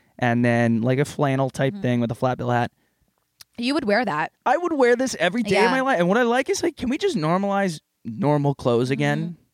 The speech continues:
Speaker 1: They look good. We don't have to. Did you s-, anyways, he looks awesome. He
Speaker 2: Mm-hmm.
Speaker 1: looks great.
Speaker 2: Mm-hmm.
Speaker 1: But, um, I think he's one of the only adult men that can do this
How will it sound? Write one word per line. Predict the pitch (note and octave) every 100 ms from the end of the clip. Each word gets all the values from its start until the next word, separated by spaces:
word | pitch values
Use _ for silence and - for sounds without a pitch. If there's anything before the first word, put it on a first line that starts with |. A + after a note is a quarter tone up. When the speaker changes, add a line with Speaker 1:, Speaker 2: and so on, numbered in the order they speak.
| _ _ _
Speaker 1:
They | F3 G3
look | A#3 C4
good. | - D3 G#2 - _ _
We | D#3
don't | F3+ A3
have | G#3+ G#3
to. | G3 D#3+ _ _ _ _
Did | F3 F3+
you |
s-, | B3 - - - - - _ _ -
anyways, | E3+ D3 G#2+ G#2+ - _ _ _ _ _
he | C#3+ D3+
looks | D3+ A#2+ - - _
awesome. | - A2 G#2 -
He | G3+
Speaker 2:
Mm-hmm. | G3 F#3
Speaker 1:
looks | F#3+
great. | - - F#2+
Speaker 2:
Mm-hmm. | - F#3 E3 F3 - _ _ _
Speaker 1:
But, | C3+ B2+ A#2
um, | - A#2 A2+ G#2 F2+ - _ _ _ _ _ - -
I | C3
think | B2+ A#2+
he's | B2+ B2
one | A2+ A#2
of |
the | G#2+
only | A2 A2+ A2 - _ _ _ _ -
adult | B2 A#2 G#2+
men | A2 G#2
that | -
can | A2+
do | A#2
this | - - -